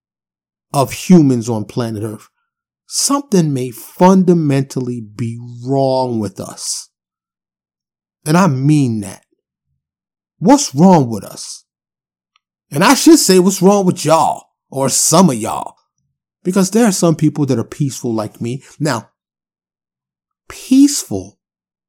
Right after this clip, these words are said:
being a peaceful person is not synonymous with cowardice.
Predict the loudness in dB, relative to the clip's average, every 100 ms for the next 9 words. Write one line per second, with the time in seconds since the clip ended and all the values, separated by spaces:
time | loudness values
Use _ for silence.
0 | _ _ 2 4 4 2 -4 -2 0 0
1 | -4 -6 -6 -6 -2 0 0 0 0 0
2 | -4 _ _ _ _ _ _ _ 2 4
3 | 4 0 -4 -4 -4 -8 -14 -16 _ _
4 | _ -12 -6 -4 -2 -4 -4 -6 -10 -14
5 | _ -14 -14 -14 -18 -10 0 2 2 0
6 | -4 -8 -12 -12 -16